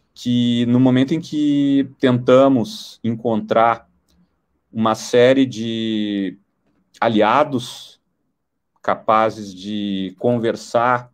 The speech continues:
olho no olho com a população, que esses aliados, eles não podem estar identitariamente distanciados dessa população.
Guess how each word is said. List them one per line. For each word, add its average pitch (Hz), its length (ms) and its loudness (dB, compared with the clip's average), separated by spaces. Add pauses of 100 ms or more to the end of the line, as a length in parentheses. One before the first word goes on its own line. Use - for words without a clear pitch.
(120)
olho 123 380 2
no 113 140 -2
olho 110 580 0 (560)
com 107 560 -2
a - 80 -2
população, 104 960 -2 (960)
que 113 180 -8
esses 139 220 -4
aliados, 127 460 2
eles 135 140 0
não 143 140 -2
podem 135 520 0
estar 123 680 0 (1000)
identitariamente 156 1500 0
distanciados 143 1300 -2
dessa 110 260 2
população. 92 800 -4